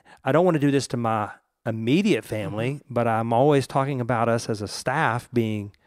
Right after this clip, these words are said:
Speaker 1: a family culture. And this is, and if, if I'm treating my, if I'm speaking to my family at work this way,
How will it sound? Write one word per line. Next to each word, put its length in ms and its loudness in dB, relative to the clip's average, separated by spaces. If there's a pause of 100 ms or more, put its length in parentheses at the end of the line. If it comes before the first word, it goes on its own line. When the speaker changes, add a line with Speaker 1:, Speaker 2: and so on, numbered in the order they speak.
(200)
Speaker 1:
a 80 -2
family 400 0
culture. 560 0 (380)
And 180 -4
this 180 -4
is, 160 -4
and 140 -6
if, 220 -12 (180)
if 220 -10
I'm 160 -4
treating 480 -2
my, 160 -2
if 160 -6
I'm 100 -2
speaking 460 -4
to 100 -2
my 160 -2
family 540 -2
at 100 -4
work 400 -2
this 220 -8
way, 380 -2